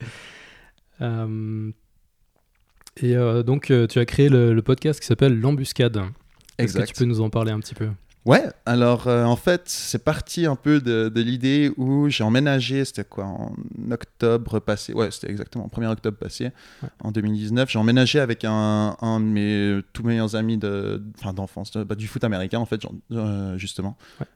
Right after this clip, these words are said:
Speaker 2: Euh, j'ai emménagé avec Loïc et, et Sarah, en fait, une autre amie que, enfin, maintenant c'est une amie, mais on se connaissait pas.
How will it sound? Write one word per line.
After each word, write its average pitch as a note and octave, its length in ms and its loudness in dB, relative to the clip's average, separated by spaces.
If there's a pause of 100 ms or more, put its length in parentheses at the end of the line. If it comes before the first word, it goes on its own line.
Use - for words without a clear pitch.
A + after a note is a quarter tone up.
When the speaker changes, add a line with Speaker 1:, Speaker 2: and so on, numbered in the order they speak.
(140)
Speaker 2:
Euh, F#2 260 -8
j'ai F2+ 120 -8
emménagé A2+ 300 0
avec G#2 220 -4
Loïc G#2+ 440 -8
et, F#2+ 720 -10
et A2 120 -2
Sarah, A2+ 340 -2
en A2 80 -4
fait, - 220 -6
une G#2 80 -4
autre G#2+ 180 -6
amie G#2+ 220 -2
que, G2 260 -2
enfin, G#2+ 180 -6
maintenant A2 200 -4
c'est G#2 140 -10
une G2+ 80 -6
amie, A#2 180 -4
mais G#2+ 80 -6
on G2+ 100 -8
se - 80 -16
connaissait G#2 280 -10
pas. - 220 -8